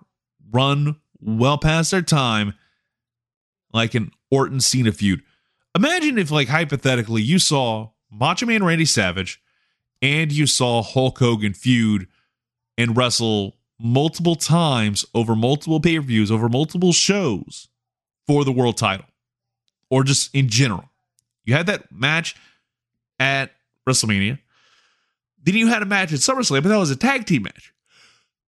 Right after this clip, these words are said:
So at least you had some form of variety. At least you had that. But with this, like an Orton Cena or a Lesnar Reigns, it's the S O S.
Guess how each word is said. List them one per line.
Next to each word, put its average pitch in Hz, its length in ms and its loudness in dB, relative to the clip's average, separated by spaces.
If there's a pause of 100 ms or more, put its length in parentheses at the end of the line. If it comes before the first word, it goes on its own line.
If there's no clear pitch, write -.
(100)
So 220 200 2
at 240 80 2
least 247 260 2
you 170 80 2
had 240 400 0
some 160 300 -2
form 196 180 0
of 151 100 0
variety. 131 540 -2 (640)
At 208 60 0
least 277 200 2
you 254 80 4
had 202 300 0
that. 156 400 -2 (1700)
But 147 120 2
with 139 160 2
this, 226 440 -2 (600)
like 104 100 -4
an 104 160 -6
Orton 151 280 0
Cena 156 440 0
or 120 240 0
a 101 160 -2
Lesnar 170 420 0
Reigns, 151 500 -2 (120)
it's 139 260 -2
the 104 400 0 (220)
S 170 480 -2 (340)
O 131 480 0 (160)
S. - 640 -2